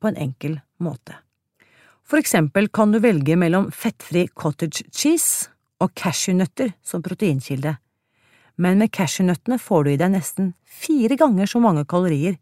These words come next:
som du gjør med cottage cheese. Derfor snakker vi om lette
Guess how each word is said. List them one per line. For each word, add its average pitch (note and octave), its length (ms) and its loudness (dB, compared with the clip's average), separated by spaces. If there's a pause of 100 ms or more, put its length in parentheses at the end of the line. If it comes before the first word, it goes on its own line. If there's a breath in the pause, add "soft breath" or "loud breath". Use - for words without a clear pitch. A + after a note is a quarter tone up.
(280)
som A3 200 -2
du D4 80 2
gjør E3 180 4
med F3 100 -4
cottage C3 380 -6
cheese. - 260 -8 (920 soft breath)
Derfor G3 320 2
snakker A#3+ 240 0
vi D#3+ 100 2
om F#3+ 220 0
lette D4 520 -4